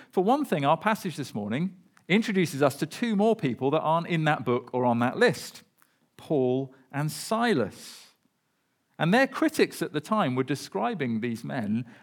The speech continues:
as those who were turning the world upside down. And the continuing account of their missionary journey here reminds us, in fact, that every Christian believer has in their possession something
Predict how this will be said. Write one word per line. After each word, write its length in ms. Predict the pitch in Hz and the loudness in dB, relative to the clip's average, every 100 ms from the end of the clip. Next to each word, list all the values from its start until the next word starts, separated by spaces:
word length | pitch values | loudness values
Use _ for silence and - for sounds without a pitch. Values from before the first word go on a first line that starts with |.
| - | -6
as 260 | 120 110 | -6 -4
those 480 | 113 147 196 226 - | 0 0 0 -4 -8
who 120 | 180 | -8
were 140 | 127 107 | -6 -8
turning 600 | - - 160 175 190 180 | -10 -6 -4 -2 -4 -4
the 120 | 147 | -4
world 540 | 117 139 143 147 143 - | -4 -4 -2 -4 -6 -6
upside 540 | 123 - - 117 113 | -8 -8 -6 -4 -2
down. 440 | 107 98 92 87 92 _ _ _ _ _ _ _ _ _ _ _ | -2 -2 -4 -10 -16 _ _ _ _ _ _ _ _ _ _ _
And 140 | 120 127 | -4 -2
the 60 | |
continuing 600 | 139 139 - 214 214 175 | -2 -4 0 2 2 0
account 360 | 147 - 165 113 | -2 -4 -6 -4
of 80 | 113 | -2
their 120 | 127 | 0
missionary 480 | 135 151 147 127 117 | 0 -2 -4 -4 -2
journey 380 | 147 151 123 | 0 0 0
here 300 | 101 107 101 98 - - | -2 -4 -4 -8 -16 -8
reminds 560 | 135 131 156 233 262 160 | -4 -2 0 2 2 -2
us, 140 | 110 | -4
in 80 | 117 | -6
fact, 240 | 107 120 | -2 -2
that 240 | 110 127 - _ _ _ - | -2 -6 -8 _ _ _ -4
every 420 | 180 156 185 190 | -4 -2 -4 -4
Christian 720 | - - 156 - - 135 131 | -8 -6 -6 -6 -8 -6 -6
believer 680 | - 123 139 160 98 101 95 - - | -4 -2 0 0 -2 -6 -8 -10 -20
has 400 | - 160 190 208 | -10 -4 -2 -2
in 240 | - 175 160 | -2 -2 -2
their 180 | 156 151 | -2 -4
possession 760 | - 135 156 139 110 104 110 - _ | -6 -2 -2 -2 -8 -6 -8 -10 _
something 1000 | - - 208 226 202 - 101 98 120 131 | -16 0 2 2 0 -4 -8 -4 -4 -6